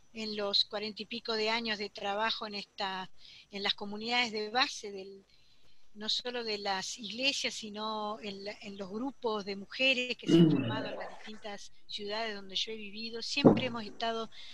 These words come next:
trabajando desde esos lugares, sin imponer, porque la imposi-,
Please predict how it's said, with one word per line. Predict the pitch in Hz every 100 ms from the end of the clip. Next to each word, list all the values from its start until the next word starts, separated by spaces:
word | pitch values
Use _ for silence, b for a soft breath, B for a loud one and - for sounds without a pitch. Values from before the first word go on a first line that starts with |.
| B -
trabajando | 208 202 226 233 214
desde | 196 190
esos | 196 208
lugares, | 196 196 196 185 185 - B B
sin | - 294 294
imponer, | 285 262 262 240 247 285 - _ _ _ _ _ _ _
porque | - 226 226
la | 220
imposi-, | 208 208 202 - -